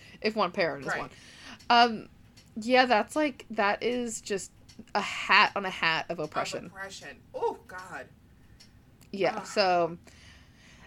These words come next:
Speaker 1: but it, it's a very cute, very sweet movie.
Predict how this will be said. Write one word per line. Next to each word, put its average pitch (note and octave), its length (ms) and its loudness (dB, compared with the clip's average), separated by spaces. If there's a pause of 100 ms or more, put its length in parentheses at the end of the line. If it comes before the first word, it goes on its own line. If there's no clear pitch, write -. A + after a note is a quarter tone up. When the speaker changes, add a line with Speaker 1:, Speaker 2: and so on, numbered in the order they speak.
(120)
Speaker 1:
but A#3+ 180 2
it, A#3 240 6
it's B3+ 160 -2
a B3+ 40 4
very C4+ 260 6
cute, A3+ 360 0
very G#3+ 200 4
sweet F#3 600 -4
movie. F#3 440 -2